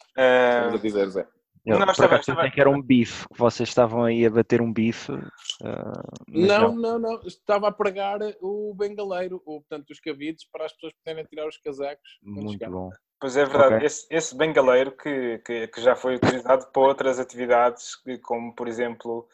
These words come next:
Speaker 1: eh, flexões de braços. Eh, e por isso é
Speaker 2: Sim.
Speaker 1: que tem que ser preso à vo-, à, à parede de volta e meia.
Speaker 2: Sim, exatamente. Já, já estiveram também algumas chouriças e, hum,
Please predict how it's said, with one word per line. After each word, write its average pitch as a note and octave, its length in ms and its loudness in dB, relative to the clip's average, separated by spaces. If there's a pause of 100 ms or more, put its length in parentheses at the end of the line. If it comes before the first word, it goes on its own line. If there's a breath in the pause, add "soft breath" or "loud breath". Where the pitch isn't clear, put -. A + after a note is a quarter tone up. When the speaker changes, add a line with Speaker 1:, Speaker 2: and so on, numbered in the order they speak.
(500 soft breath)
Speaker 1:
eh, G#2 320 -2
flexões A#2+ 440 -4
de G2+ 60 -16
braços. - 580 -10
Eh, E2+ 240 -20
e - 40 -14
por B2 160 -8
isso B2+ 220 0
é - 20 6
Speaker 2:
Sim. D#3+ 60 0
Speaker 1:
que - 120 -14 (380)
tem A#2 120 -8
que - 60 -16
ser A#2 220 0
preso A#2+ 320 0
à A2+ 60 6
vo-, A2+ 180 0
à, A2 160 0 (180)
à G#2+ 200 -6
parede A2 380 -2
de A2+ 160 -14 (380)
volta A2+ 240 -4
e A2 40 -6
meia. F#2+ 260 -12 (840 loud breath)
Speaker 2:
Sim, - 420 -12
exatamente. G2 580 -6
Já, C#3+ 300 2
já D3+ 160 4
estiveram E3 400 0
também D#3 240 -4
algumas D3 500 -2
chouriças C#3+ 960 -4
e, C3+ 460 -4
hum, G#2+ 600 -8